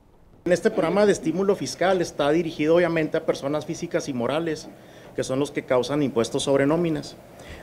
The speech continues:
Y el, el estímulo es el siguiente: de uno a diez empleados, el estímulo fiscal es de un veinte por ciento, de once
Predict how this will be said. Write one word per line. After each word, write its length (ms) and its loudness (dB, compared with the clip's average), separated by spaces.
Y 120 10
el, 460 8
el 200 10
estímulo 400 4
es 80 2
el 80 0
siguiente: 640 2
de 180 4
uno 220 6
a 40 8
diez 240 4
empleados, 760 4
el 120 0
estímulo 480 2
fiscal 600 2
es 180 4
de 60 2
un 160 2
veinte 300 6
por 200 0
ciento, 460 0
de 160 6
once 440 6